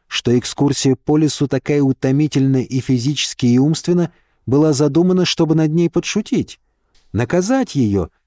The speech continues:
надоедливую женщину-вамп, обманщицу. Так что Беа собирала всю свою гордость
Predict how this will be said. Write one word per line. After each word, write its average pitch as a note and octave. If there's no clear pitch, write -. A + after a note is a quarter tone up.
надоедливую C#3
женщину-вамп, C3
обманщицу. A#2
Так D2+
что -
Беа G#2+
собирала A#2
всю -
свою A2+
гордость B2+